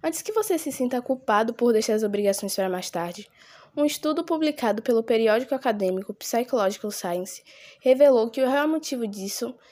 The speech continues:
está na formação do nosso cérebro. Sim, muito além da nossa força de vontade, as descobertas apontam que as amígdalas cerebelosas das pessoas que procrastinam são maiores.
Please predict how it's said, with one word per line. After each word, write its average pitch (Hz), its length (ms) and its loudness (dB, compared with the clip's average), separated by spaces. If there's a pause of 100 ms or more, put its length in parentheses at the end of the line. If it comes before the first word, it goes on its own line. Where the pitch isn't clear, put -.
(200)
está 247 260 -2
na 240 100 0
formação 247 480 -2
do 262 100 -2
nosso 247 260 -4
cérebro. 170 480 -4 (540)
Sim, 214 380 -4 (200)
muito 262 200 -2
além 320 200 2
da 254 140 2
nossa 247 220 -2
força 226 260 -4
de 202 80 -2
vontade, 196 560 -2 (260)
as 233 200 2
descobertas 254 680 2
apontam 226 480 -2
que 226 120 -4
as 220 120 0
amígdalas 233 400 -2
cerebelosas 208 640 0
das 190 180 -6
pessoas 190 440 -6
que 196 80 -10
procrastinam 185 680 -6
são 202 160 -6
maiores. 208 520 0